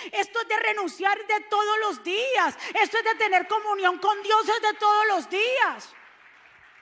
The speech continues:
"Ay, hoy es domingo, y yo vam-, vamos para la iglesia, no me voy a levantar a orar." ¿Por qué no se levanta a orar porque es domingo y viene a la iglesia? ¿Acaso la iglesia rep-,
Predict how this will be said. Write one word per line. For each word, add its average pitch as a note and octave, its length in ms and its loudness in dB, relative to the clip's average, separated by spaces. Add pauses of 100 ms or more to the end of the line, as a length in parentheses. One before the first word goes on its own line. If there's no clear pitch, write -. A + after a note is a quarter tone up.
(1160)
"Ay, F#4+ 160 0
hoy E4 160 -2
es D#4+ 160 -6
domingo, D#4 680 -6
y C4+ 40 -12
yo D4+ 140 -8
vam-, D4+ 180 -8
vamos D#4 220 -8
para E4 140 -10
la C#4 60 -10
iglesia, C4+ 340 -14
no B3+ 80 -14
me B3+ 100 -10
voy C4+ 60 -6
a - 20 -8
levantar B3+ 420 -12
a A#3 60 -10
orar." A3 300 -10
¿Por A#3+ 120 -18
qué C4+ 100 -16
no C#4+ 100 -14
se F4+ 120 -12
levanta C#4 300 -10
a - 20 -8
orar D4+ 180 -8
porque D#4 180 -18
es B3+ 60 -16
domingo D#4 260 -12
y D#4+ 40 -14
viene D4+ 180 -12
a - 20 -12
la D4+ 80 -10
iglesia? C#4 320 -16
¿Acaso C4 260 -16
la D4+ 80 -12
iglesia A#3 260 -16
rep-, - 260 -16